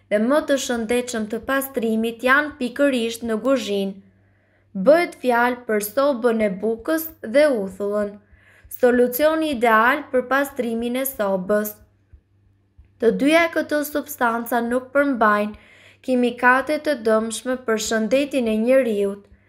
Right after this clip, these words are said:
Ato kanë aftësi pastruese të shkëlqyera dhe me to nuk shpenzon shumë kohë në pastrim.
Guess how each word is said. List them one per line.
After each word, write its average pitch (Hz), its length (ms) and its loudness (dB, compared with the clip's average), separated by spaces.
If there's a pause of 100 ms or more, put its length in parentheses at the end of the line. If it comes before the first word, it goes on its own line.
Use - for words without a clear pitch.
(360)
Ato 220 400 4
kanë 277 340 0
aftësi 247 600 -2
pastruese 240 840 2
të 269 160 0
shkëlqyera 220 880 2
dhe 220 140 0
me 254 220 0
to 208 260 0 (380)
nuk 277 320 -2
shpenzon 240 680 0
shumë 214 340 -4
kohë 285 240 0
në 262 100 0
pastrim. 220 600 -2